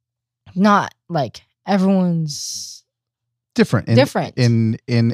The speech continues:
Speaker 2: in how they respond to humans.
Speaker 1: Exactly. Yeah.
Speaker 2: There's some people that
Speaker 1: That's just how
Speaker 2: Yeah.
Speaker 1: our world is. It's not.
Speaker 2: Yeah. And, and does, does, does it affect you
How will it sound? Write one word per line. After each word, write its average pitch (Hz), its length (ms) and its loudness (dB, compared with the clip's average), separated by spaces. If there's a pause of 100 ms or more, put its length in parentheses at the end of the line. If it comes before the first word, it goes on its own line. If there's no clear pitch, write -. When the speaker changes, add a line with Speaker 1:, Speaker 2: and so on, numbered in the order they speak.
Speaker 2:
in 120 100 2
how 117 160 4
they 113 120 4
respond 107 420 0
to 95 100 0
humans. 104 300 -2
Speaker 1:
Exactly. 175 640 0
Yeah. 226 220 2
Speaker 2:
There's - 120 2
some 131 140 4
people 123 180 4
that 123 60 4
Speaker 1:
That's 262 180 4
just - 320 0
how 226 440 4 (580)
Speaker 2:
Yeah. 202 120 2
Speaker 1:
our 208 120 4
world 202 280 2
is. 165 380 -4
It's - 280 -12
not. 151 420 -10
Speaker 2:
Yeah. 95 280 0 (280)
And, 151 160 4
and 151 240 4
does, 139 500 4 (160)
does, 120 540 2 (2000)
does 131 200 6
it 147 80 6
affect - 540 0
you 196 380 2